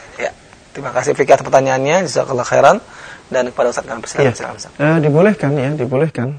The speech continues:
Speaker 2: Ya, kita memakan dulu baru membayar, memang adat kebiasaan seperti itu tidak, tidak menjadi masalah sama sekali. Dan, eh, itu sudah menjadi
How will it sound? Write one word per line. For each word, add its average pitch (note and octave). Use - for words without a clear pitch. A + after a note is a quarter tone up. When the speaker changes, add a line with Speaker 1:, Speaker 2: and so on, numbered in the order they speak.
Speaker 2:
Ya, A2+
kita A#2
memakan A#2
dulu C3+
baru A2
membayar, A#2
memang G#2+
adat A#2
kebiasaan A2
seperti G#2+
itu -
tidak, G#2+
tidak A#2
menjadi A2+
masalah A2+
sama A2+
sekali. G#2+
Dan, A#2+
eh, B2+
itu -
sudah C3
menjadi A#2